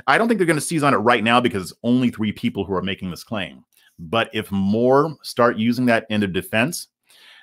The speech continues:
they're going to be using these court proceedings, which I don't know when they're gonna happen. I don't know when all these people are gonna go on trial or whatever. Um, I'm sure some, some will end up being let, let go. In some cases, the charges might be dropped. We've seen that in other riots.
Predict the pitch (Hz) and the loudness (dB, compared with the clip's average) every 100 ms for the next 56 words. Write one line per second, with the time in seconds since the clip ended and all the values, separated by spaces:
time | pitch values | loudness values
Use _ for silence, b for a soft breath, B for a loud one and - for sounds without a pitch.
0 | b 127 147 202 208 147 123 117 170 127 | b 2 4 2 2 0 0 0 2 2
1 | 107 98 113 117 - 165 180 113 - 92 | 0 0 0 -2 0 0 2 -2 -4 -4
2 | 95 117 - 107 110 165 190 139 135 123 | -4 -4 -2 -2 2 2 4 4 4 4
3 | 123 104 98 107 113 113 107 101 101 98 | 2 2 2 2 4 4 4 4 2 0
4 | - 104 98 92 95 92 95 95 90 87 | -6 -6 -4 -2 -2 0 2 2 0 -2
5 | - 90 90 95 90 92 92 90 92 - | 0 4 4 4 2 2 2 2 0 -4
6 | _ _ _ _ _ _ _ _ - 101 | _ _ _ _ _ _ _ _ -2 0
7 | 101 98 - 107 - 107 - 107 98 95 | 0 -2 0 0 0 -4 -2 -2 -2 -2
8 | 101 95 90 95 95 95 - 98 95 95 | -2 -2 -2 -2 2 0 0 -2 0 2
9 | 90 90 87 98 95 95 92 90 90 92 | 4 4 2 0 0 -2 -2 -4 0 2
10 | 90 90 92 85 92 87 82 87 - B | 2 0 0 0 0 2 2 2 -4 B
11 | B B B - 92 - 107 95 92 95 | B B B -6 -4 0 2 4 2 0
12 | - 90 90 82 82 104 - | 0 0 2 4 2 0 -4